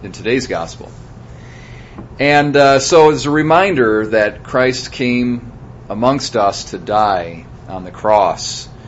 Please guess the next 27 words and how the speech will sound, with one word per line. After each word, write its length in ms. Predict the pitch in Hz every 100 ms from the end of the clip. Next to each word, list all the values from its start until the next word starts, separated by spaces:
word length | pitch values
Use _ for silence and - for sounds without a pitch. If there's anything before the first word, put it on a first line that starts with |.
| - - - - - -
And, 500 | 117 117 113 110 113
uh, 540 | 107 104 101 101 120
Stephen 760 | - 143 160 135 127 113 101 - - - -
is 920 | 110 107 107 104 98 92 - - - -
the 120 | 98 98
first 800 | - 139 127 113 - - - - -
Christian 760 | - 127 123 - 120 107 101 101
martyr 560 | 107 107 98 90 87 - - -
to 120 | - -
follow 580 | - 113 113 107 98
in 60 | 95
the 80 | 87
footsteps 720 | - 104 - 92 85 - -
of 120 | 76
Christ. 680 | - 98 85 82 - - - - - - - - -
And, 360 | 110 117 117 113
uh, 600 | 113 110 104 101 - -
Stephen 400 | - 147 139 127
is 160 | 120 127
known 460 | 127 123 120 120
preeminently 640 | - 135 123 127 123 98 113
for 160 | 110 104
being 240 | 110 104
a 60 | 101
man 260 | 104 104
of 140 | 92 92
love, 680 | 107 131 123 123 135 -